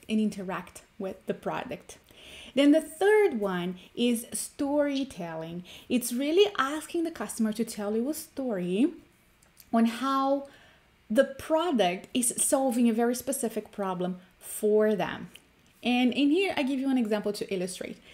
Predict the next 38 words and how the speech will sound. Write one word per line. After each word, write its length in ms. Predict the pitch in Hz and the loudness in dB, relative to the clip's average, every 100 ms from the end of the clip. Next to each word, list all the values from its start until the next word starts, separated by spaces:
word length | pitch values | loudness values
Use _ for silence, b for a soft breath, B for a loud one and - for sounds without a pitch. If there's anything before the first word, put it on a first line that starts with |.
| B B B | B B B
There 160 | - 285 | 2 2
is 100 | 302 | 2
this 160 | 330 - | 0 -2
company 460 | 320 320 311 269 | 0 0 2 -2
called 480 | 262 - 214 214 208 - | -2 4 6 6 2 -2
HelloFresh, 720 | 240 233 214 214 - - - | 0 4 2 0 -8 -8 -8
and 160 | 214 220 | -2 0
they 80 | 226 | 2
make 260 | 226 202 | 2 2
boxed 360 | 226 233 - - | -2 -4 -8 0
meals 500 | 220 226 226 233 233 B B | 2 4 4 2 0 B B
that 160 | 220 220 | -4 0
comes 240 | 226 202 | -2 -2
with 120 | 208 | -2
the 60 | 220 | -2
whole, 340 | 320 349 359 | 4 6 6
all 160 | - 320 | 6 4
the 100 | 330 | 6
ingredients 460 | 302 277 254 269 254 | 4 4 2 0 0
that 120 | - | 0
you 100 | 233 | 2
need 240 | 262 294 | 2 0
to 60 | - | -2
make 200 | 269 269 | -4 -2
a 40 | |
meal 380 | 277 269 285 277 - | 0 2 2 0 0
and 260 | 233 233 | 2 2
the 160 | 220 220 | 4 4
instructions 600 | 220 - 294 - 214 226 B B - | 2 0 -2 -2 -4 -4 B B -16
to 80 | 220 | -8
prepare 460 | 233 233 202 202 | -6 -4 0 0
that 200 | 190 - | 0 -2
meal. 380 | 190 190 180 - B B B B - | -4 -4 -6 -10 B B B B -2
And 300 | 277 285 254 | 0 2 2
when 80 | 359 | 4
they 100 | 427 | 4
first 320 | 415 415 - | 4 0 0
started, 480 | - 262 233 196 | -2 -2 0 -2